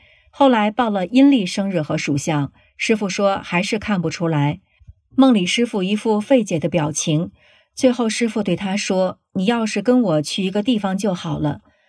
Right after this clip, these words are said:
之前同修还梦见自己在地上上厕所，非常困难。现实中，同修是一个下肢瘫痪的人，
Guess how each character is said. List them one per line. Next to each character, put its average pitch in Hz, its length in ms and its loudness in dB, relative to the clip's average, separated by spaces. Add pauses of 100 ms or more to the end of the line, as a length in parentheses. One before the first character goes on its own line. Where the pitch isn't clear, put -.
(240)
之 302 120 2
前 254 200 4
同 190 220 -2
修 240 280 0
还 214 180 -4
梦 226 220 4
见 196 220 -2
自 233 160 0
己 156 240 2
在 185 180 -2
地 233 220 0
上 185 200 -2
上 180 160 -2
厕 175 160 -2
所， - 400 -4
非 226 140 -2
常 180 220 -4
困 214 200 -2
难。 151 280 -2 (420)
现 294 220 0
实 233 140 -4
中， 226 340 -2
同 185 200 -2
修 240 240 2
是 240 200 -2
一 202 80 -2
个 208 120 0
下 208 240 -2
肢 226 140 -4
瘫 240 220 0
痪 254 200 0
的 180 120 -2
人， 156 320 -2